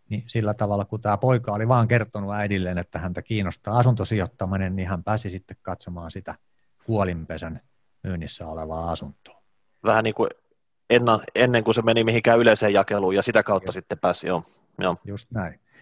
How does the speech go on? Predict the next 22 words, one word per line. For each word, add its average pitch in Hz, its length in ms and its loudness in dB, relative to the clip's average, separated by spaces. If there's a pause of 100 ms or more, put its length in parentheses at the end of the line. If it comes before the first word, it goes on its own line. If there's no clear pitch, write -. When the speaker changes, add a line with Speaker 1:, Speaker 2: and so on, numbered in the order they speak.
(220)
Speaker 1:
Ja - 160 -12
näitä 131 240 0
on 135 60 0
sitten - 320 -2 (120)
erilaisia 135 640 -2
taktiikoita. 101 920 -4 (840)
Voi 101 180 -2
mennä 98 420 0
laputtamaan 98 720 -2
niitä 95 240 -2 (440)
taloyhtiön 92 800 -2 (300)
ilmoitustauluja, 95 960 -4
tai 92 240 -6
voi 95 160 -2
pistää, 95 460 -4 (180)
mä 98 120 0
laitoin 101 340 2
joskus 107 240 -2
paikallislehteen 101 1000 -8
ilmoituksia, 92 680 -14
että - 220 -16
ostetaan 90 500 -14